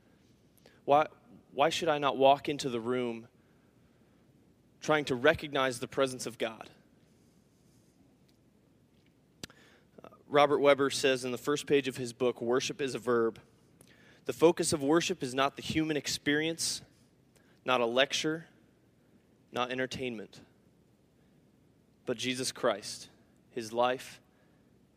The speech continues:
death, and resurrection." One of the biggest lessons that Jesus teaches is, is his,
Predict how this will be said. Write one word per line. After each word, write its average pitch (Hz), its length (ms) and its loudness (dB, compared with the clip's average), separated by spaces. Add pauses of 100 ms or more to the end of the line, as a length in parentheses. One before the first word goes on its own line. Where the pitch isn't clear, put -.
death, 117 400 -2
and 113 140 -10
resurrection." 107 600 -8 (2500)
One 139 120 -2
of 135 40 0
the 131 80 -2
biggest 143 280 4
lessons 135 360 0
that 120 100 -2
Jesus 120 340 -6
teaches 117 440 -8
is, 113 320 -10
is 113 240 -10
his, - 480 -12